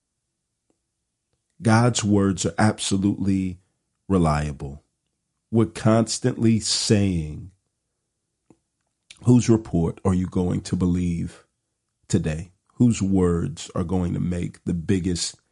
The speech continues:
difference in how you function and how you live?" God's words are his actions. Um, and that's one reason, uh,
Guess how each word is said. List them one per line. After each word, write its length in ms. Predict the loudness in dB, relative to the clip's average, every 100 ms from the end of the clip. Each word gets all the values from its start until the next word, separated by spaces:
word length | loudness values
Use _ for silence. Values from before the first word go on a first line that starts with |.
| _ _ -8
difference 640 | 0 0 0 -8 -10 -12 -8
in 100 | -4
how 640 | -4 -2 -2 -2 -4 -8 -12 _ _ _ _
you 140 | -2 -2
function 880 | -4 -2 -2 -2 -8 -10 -10 -14 -20 _ _ _ _
and 140 | -8 -6
how 540 | -4 -2 -4 -6 -12 _ _ _ _ -4
you 180 | 0
live?" 840 | 2 2 0 0 -4 -10 -18 -20 _ _ _ _ _ _
God's 420 | -2 0 0 -4
words 680 | -2 0 2 0 -4 -10 -20 _ _ _ _ _ _ _
are 160 | -2
his 160 | 0 -2 -2
actions. 800 | -4 -4 -8 -8 -8 -10 -14 -18
Um, 380 | -12 -10 -10 -14 _
and 100 | -8
that's 240 | -4 -4 -2
one 440 | 2 4 4 2
reason, 640 | 2 2 0 -2 -4 -6 -14 _ _ _ _ _ _ _ _ _
uh, 260 | -10 -8